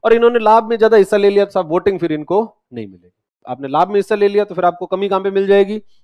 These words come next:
वोटिंग के अंदर जो है वो, वोटिंग में इनको ज्यादा जो है वो वरीयता नहीं दी जाती। ये होते हैं शेयर। तो शेयर ये दो प्रकार के होते हैं, <clears throat> निवेशकों या शेयर धारकों को कंपनी का भागीदार बनाया जाता है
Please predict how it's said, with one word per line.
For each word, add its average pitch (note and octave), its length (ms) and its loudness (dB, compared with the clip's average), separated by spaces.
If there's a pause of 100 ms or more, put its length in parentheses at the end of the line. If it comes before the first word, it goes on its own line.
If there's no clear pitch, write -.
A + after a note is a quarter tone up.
(100)
वोटिंग B2 340 -8
के A2+ 60 -10
अंदर C3+ 220 -8
जो D3 120 -6
है D3 60 0
वो, D#3 180 -6
वोटिंग F3+ 320 -4
में F3 80 -2
इनको E3 160 -6
ज्यादा C#3+ 240 -4
जो C#3 160 -10
है C3 60 -4
वो C#3+ 320 -10
वरीयता C#3 400 -4 (380)
नहीं C#3 180 -6
दी B2 120 -10
जाती। A2 320 -14
ये D3+ 60 0
होते D3 180 -2
हैं E3 120 -6 (1300)
शेयर। C3 280 -4
तो - 140 -16
शेयर D#3+ 240 -2
ये D#3+ 80 -4
दो E3+ 120 -6
प्रकार F#3 300 0
के F#3 80 -4
होते G3 180 -4
हैं, - 1040 -10
<clears throat> - 100 -20 (800)
निवेशकों E3 400 -4
या E3+ 80 0
शेयर E3+ 240 -2
धारकों E3+ 300 0
को F#3 80 -6
कंपनी F3 300 -6
का G3 120 4
भागीदार D#3+ 400 -2
बनाया F#3 220 -2
जाता F#3 240 -4
है F#3+ 80 -8